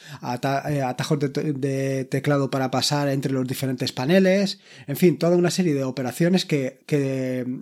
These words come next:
lo que harán serán facilitarte o mejorar tu integración con un sistema de control de versiones como es Git.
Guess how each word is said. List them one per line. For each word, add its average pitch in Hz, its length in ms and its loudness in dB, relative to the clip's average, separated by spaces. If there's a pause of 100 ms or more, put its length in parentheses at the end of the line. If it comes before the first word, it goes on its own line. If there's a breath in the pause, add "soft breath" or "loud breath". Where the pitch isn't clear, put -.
(120)
lo 151 200 2
que 151 100 0
harán 160 260 2
serán 160 400 0
facilitarte 151 880 0 (760 soft breath)
o 143 500 2 (540)
mejorar 160 800 4
tu 180 140 8
integración 156 720 2
con 143 200 0
un 147 60 2
sistema 165 320 2
de 165 80 2
control 156 260 0
de 151 60 4
versiones 151 400 0
como 131 240 0
es 135 120 -2
Git. 104 260 -12